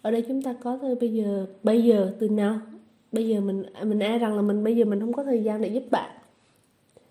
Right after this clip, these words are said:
À, mình đang viết luận văn, hành động đang diễn ra,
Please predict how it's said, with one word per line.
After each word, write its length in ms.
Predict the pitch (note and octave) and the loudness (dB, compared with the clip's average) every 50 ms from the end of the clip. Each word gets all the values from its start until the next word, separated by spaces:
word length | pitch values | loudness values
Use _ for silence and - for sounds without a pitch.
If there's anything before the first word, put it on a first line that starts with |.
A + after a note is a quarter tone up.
| _ _ _ - | _ _ _ -12
À, 140 | A3 G#3+ G#3+ | -8 -6 -4
mình 240 | G#3 G3+ G3+ G3 | -2 -2 0 0
đang 220 | G3+ G3+ G#3 G#3+ A3 | 0 -2 -2 -2 -4
viết 80 | C4+ C4+ - | -4 -4 -4
luận 220 | D4+ - E3+ G3+ | -6 -6 -6 -6
văn, 180 | G3 G3+ G3+ G3+ | -4 -4 -4 -4
hành 180 | G3+ G#3+ G3+ | -4 -4 -4
động 180 | F#3+ - - F#3 | -4 -6 -6 -4
đang 240 | G3 G3+ G#3+ G#3+ G#3 | -4 -2 -2 -2 -2
diễn 160 | - F#3 G#3+ | -4 -6 -6
ra, 280 | - - A3+ G#3+ G#3 | -4 -4 -4 -4 -4